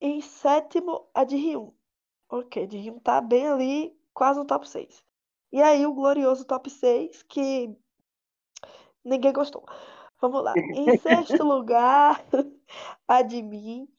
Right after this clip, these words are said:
Speaker 1: Em quinto, a
Speaker 2: Quarto.
Speaker 1: Jiwoo. Em quarto, a Wonhee.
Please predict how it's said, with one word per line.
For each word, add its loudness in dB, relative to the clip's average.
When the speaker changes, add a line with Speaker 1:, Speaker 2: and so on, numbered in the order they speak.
Speaker 1:
Em -4
quinto, -14
a 2
Speaker 2:
Quarto. 0
Speaker 1:
Jiwoo. -8
Em 0
quarto, 0
a 4
Wonhee. -6